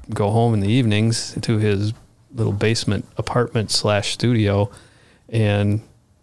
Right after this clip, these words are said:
that's how the album was born. Um, he recorded, and, uh,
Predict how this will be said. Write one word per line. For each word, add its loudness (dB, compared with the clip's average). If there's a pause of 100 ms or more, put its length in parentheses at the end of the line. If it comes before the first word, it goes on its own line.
(240)
that's -2
how 0
the 0
album 0
was -2
born. 0 (300)
Um, -2 (300)
he -6
recorded, 0
and, -12
uh, -4